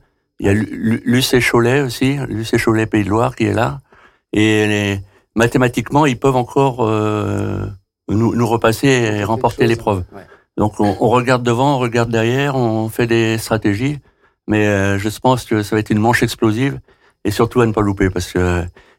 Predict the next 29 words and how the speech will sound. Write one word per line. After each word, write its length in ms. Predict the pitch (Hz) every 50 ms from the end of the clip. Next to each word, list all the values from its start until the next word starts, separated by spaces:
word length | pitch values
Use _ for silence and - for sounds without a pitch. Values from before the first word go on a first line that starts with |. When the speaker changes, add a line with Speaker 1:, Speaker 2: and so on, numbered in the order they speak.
| _
Speaker 1:
il 80 | - -
va 80 | 101 104
y 40 |
avoir 180 | 107 101 110 104
vraiment 280 | 101 104 110 113 117 113
un 40 | 107
gros 300 | 101 95 107 110 107 101
enjeu. 380 | 107 101 98 107 117 127 135 139 120 - _ _ _ _ _ _ _
Et 440 | - 95 95 95 95 95 92 92 95 98
sur 200 | - - 123 120
ce 100 | - 135
circuit 440 | - 135 123 120 - - 139 131
qui 100 | - -
est 160 | 107 101 98 98
relativement 500 | 95 104 107 107 101 - 110 101 107 107
difficile, 580 | 107 104 - 104 98 - 131 131 135 131 120 - _ _ _ _ _ _ _ _ _ _ _ _ -
les 140 | 107 113 117
meilleurs 280 | 120 120 120 123 117
pourront 200 | - - 110 117
quand 120 | 113 - 110
même 120 | 110 107
s'exprimer, 420 | - 107 98 - - - 92 92 90
je 60 | -
pense. 260 | - 92 92 - - _ _ _ _ _ - 107
Speaker 2:
Justement, 520 | 110 135 143 135 - 156 143 139 120 -
ce 140 | - - 160
circuit, 420 | 151 - 180 175 139 - - 165 156
ce 120 | - 175
parcours, 600 | 160 170 170 147 - - - 185 190 202 196